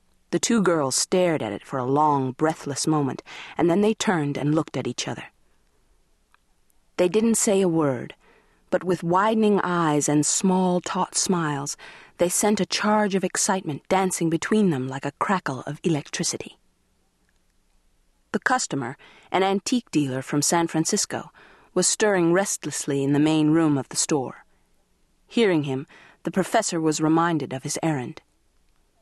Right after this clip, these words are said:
He replaced the sacking curtain and left the storeroom. It was more than an hour later that he remembered the children and returned to the peephole in the dirty window.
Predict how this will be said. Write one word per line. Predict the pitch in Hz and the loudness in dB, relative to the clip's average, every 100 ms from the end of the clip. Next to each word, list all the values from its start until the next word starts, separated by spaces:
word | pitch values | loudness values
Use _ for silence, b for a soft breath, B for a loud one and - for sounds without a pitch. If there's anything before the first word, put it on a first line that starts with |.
| _ | _
He | 220 | 0
replaced | 208 226 - 262 262 196 - - | 2 2 0 0 2 2 -2 -4
the | 180 | -2
sacking | - 185 185 165 165 | 0 0 0 0 0
curtain | - - 139 143 b b b b | -2 -4 -6 -8 b b b b
and | 151 165 | 2 4
left | 165 - - | 2 -2 -8
the | 185 | -4
storeroom. | - 175 151 135 147 - _ _ _ _ _ _ _ _ _ _ _ _ - | 0 0 0 -4 -10 -14 _ _ _ _ _ _ _ _ _ _ _ _ -6
It | 185 | 0
was | 190 180 | 2 2
more | 185 208 | 2 2
than | 202 196 | 2 2
an | 180 - | 2 2
hour | 185 185 | 0 2
later | 175 190 185 131 127 | 2 2 0 -2 -6
that | 143 | -2
he | 165 | 0
remembered | 160 165 175 160 151 | 2 2 4 2 0
the | |
children | 147 - 165 143 131 B B - | -4 -2 -2 -2 -6 B B -2
and | 165 | 2
returned | 165 - 214 185 151 | 2 0 2 2 2
to | 160 | -2
the | 156 | -2
peephole | 196 - 139 127 131 | -2 -2 -4 -4 -4
in | 131 | -4
the | |
dirty | 135 143 147 | -2 -2 -2
window. | 160 156 143 - | 0 0 -2 -12